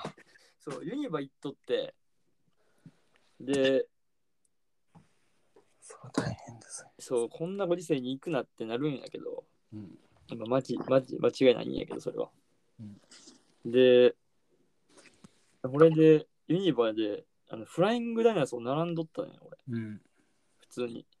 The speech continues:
Speaker 1: 友達と。
Speaker 2: フライングダイナソー。
Speaker 1: うん、ジェットコースター。
Speaker 2: なんか肺に圧力かかりそうやな。
Speaker 1: そうそう。並んでる時に、<clears throat> グッてなって。
Speaker 2: うん。
Speaker 1: やばいってなって、その時。
Speaker 2: うん。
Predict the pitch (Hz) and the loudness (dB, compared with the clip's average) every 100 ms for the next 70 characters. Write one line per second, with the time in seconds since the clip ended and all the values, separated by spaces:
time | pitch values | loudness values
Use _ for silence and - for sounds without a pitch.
0 | _ _ - 123 120 - - - _ _ | _ _ -10 -8 -8 -8 -10 -10 _ _
1 | _ _ _ _ _ _ _ - 156 127 | _ _ _ _ _ _ _ -16 -14 -12
2 | 120 135 135 127 123 120 120 - - - | -12 -10 -10 -12 -12 -14 -16 -18 -20 -20
3 | - _ _ _ - 123 120 117 117 120 | -20 _ _ _ -12 -8 -8 -6 -4 -2
4 | 117 107 104 - _ _ _ _ 113 110 | -2 -2 -6 -6 _ _ _ _ -16 -14
5 | 107 - 117 113 107 107 107 107 110 95 | -12 -10 -10 -10 -10 -12 -12 -12 -14 -14
6 | - - 107 104 - - - 104 95 - | -14 -16 -16 -16 -18 -18 -20 -20 -20 -10
7 | 127 120 113 104 98 135 160 190 214 208 | -4 -4 -6 -10 -6 0 2 2 0 4
8 | 180 139 240 233 - - _ 185 175 131 | 4 2 -6 -6 -6 -10 _ 2 2 0
9 | - - 160 - 156 139 - - - _ | -10 -12 -12 -6 -4 -4 -4 -4 -4 _
10 | _ _ 113 110 95 - _ _ _ _ | _ _ -16 -14 -16 -20 _ _ _ _
11 | _ _ - 226 226 139 131 123 - 131 | _ _ 4 8 8 6 -10 -20 -16 -16
12 | 117 123 _ _ _ _ _ - 107 | -14 -18 _ _ _ _ _ -20 -18